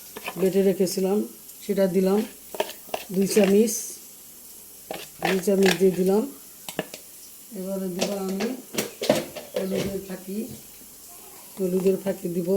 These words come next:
এবারে এক চামচ, বেশি দিব না। এবার সব মিলে আমি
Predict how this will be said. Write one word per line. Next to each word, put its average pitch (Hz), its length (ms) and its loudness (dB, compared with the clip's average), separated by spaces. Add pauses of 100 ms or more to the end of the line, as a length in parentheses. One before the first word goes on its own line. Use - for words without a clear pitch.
(120)
এবারে 175 260 2 (1700)
এক 175 160 -4
চামচ, 196 360 4 (480)
বেশি 170 280 -6
দিব 165 120 -2 (120)
না। 196 80 -2 (1300)
এবার 180 200 -10 (100)
সব 202 160 -10 (120)
মিলে 202 240 0 (1040)
আমি 190 120 2